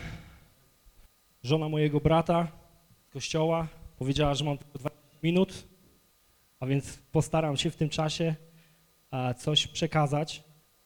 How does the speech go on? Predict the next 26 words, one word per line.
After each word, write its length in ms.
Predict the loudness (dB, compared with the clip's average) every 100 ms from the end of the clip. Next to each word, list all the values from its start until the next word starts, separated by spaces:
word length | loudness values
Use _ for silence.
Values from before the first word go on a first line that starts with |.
| _ _
Ja 100 | -4
chciałbym 420 | 0 2 2 0 2
zacząć 320 | 2 2 -2
od 100 | 0
tego, 220 | 2 0
kochani, 440 | -2 -2 0 0
że 180 | 0 0
po 120 | 2
raz 160 | 2 2
kolejny 380 | 2 2 4 2
chcę 160 | 2
wam 160 | 0 2
przypomnieć 440 | 0 2 0 2
taką 200 | -2 0
jedną 240 | 2 2 2
rzecz. 360 | 2 0 -4 -20 _ _ _ _ _ _ _ _ _
To, 80 | -4
że 120 | 2
ja 80 | 2
tutaj 260 | 2 2 2
stoję, 360 | 2 4 4
to 100 | 4
jest 200 | 0 0
ogromna 340 | -2 0 0 2
łaska, 540 | 2 0 -2 -2 -2
ale, 360 | -2 0 0